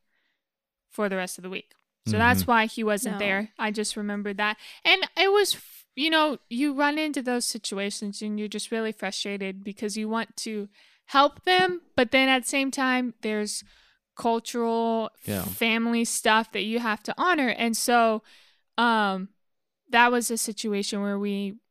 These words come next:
Speaker 1: tried to encourage him. I remember having several long conversations about God and religion later in the n-, next upcoming year before we've kind of drifted and haven't, it's been a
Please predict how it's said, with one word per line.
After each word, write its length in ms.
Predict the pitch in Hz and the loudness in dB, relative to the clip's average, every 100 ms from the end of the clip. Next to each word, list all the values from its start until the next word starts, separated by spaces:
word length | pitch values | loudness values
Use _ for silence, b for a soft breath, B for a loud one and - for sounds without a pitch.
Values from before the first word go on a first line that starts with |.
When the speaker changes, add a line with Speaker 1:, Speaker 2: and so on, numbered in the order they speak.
| _ - | _ -6
Speaker 1:
tried 260 | 285 269 | 0 0
to 120 | 247 214 | 0 -2
encourage 560 | 226 - 302 302 247 | -2 0 2 2 2
him. 400 | - 269 262 254 - | -2 0 0 -4 -2
I 100 | 226 | 0
remember 380 | 247 254 254 240 | 2 0 -4 -6
having 280 | 240 220 214 | -8 -8 -8
several 680 | - 254 262 254 233 220 226 _ _ _ | -4 0 2 2 0 0 -4 _ _ _
long 460 | 208 220 233 247 240 | -2 4 6 6 2
conversations 840 | 226 220 214 208 208 208 214 208 | 0 -2 -2 -4 -4 -4 -6 -8
about 320 | 202 202 202 208 | -4 -2 -2 -2
God 320 | 196 196 196 | 0 0 0
and 140 | 196 | -2
religion 560 | 202 202 196 196 190 202 b b b _ | -2 -2 -2 -2 -4 -4 b b b _
later 580 | 214 220 226 220 208 190 - | -2 2 2 2 0 -2 -2
in 240 | 214 208 | -2 0
the 80 | 208 | -2
n-, 140 | 208 202 _ - | -4 -6 _ -4
next 320 | 226 233 - | -2 0 0
upcoming 420 | 196 - 214 202 | -2 -2 -4 -2
year 160 | 202 208 | -2 -2
before 300 | 190 - 196 | -4 -6 -4
we've 240 | 190 190 | -4 -6
kind 260 | - 202 196 | -8 -6 -6
of 120 | 185 | -6
drifted 340 | 190 185 - | -6 -8 -8
and 140 | 185 208 | -8 -8
haven't, 260 | 185 185 - _ _ _ _ _ _ - | -8 -12 -16 _ _ _ _ _ _ -14
it's 180 | 202 | -12
been 200 | - 202 | -8 -6
a 80 | 190 | -8